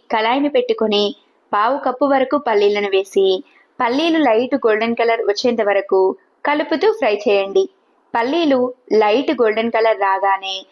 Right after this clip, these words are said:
రెండు టేబుల్ స్పూన్ల నువ్వులు, హాఫ్ టీ స్పూన్ జీలకర్ర, హాఫ్ టీ స్పూన్ మెంతులను వేసి, మరొక రెండు నిమిషాలు లో ఫ్లేమ్లో కలుపుతూ ఫ్రై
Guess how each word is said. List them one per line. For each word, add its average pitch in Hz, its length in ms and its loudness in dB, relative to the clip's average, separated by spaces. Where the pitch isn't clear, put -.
రెండు 247 340 2
టేబుల్ 247 300 -2
స్పూన్ల 240 380 0
నువ్వులు, 190 420 0
హాఫ్ 320 340 -2
టీ 330 60 2
స్పూన్ 302 340 0
జీలకర్ర, 208 420 0
హాఫ్ 302 260 -2
టీ 311 160 2
స్పూన్ 294 340 0
మెంతులను 208 520 -2
వేసి, 196 300 2
మరొక 285 520 0
రెండు 226 300 -2
నిమిషాలు 240 460 -2
లో 226 80 4
ఫ్లేమ్లో 247 340 0
కలుపుతూ 247 400 0
ఫ్రై 214 120 0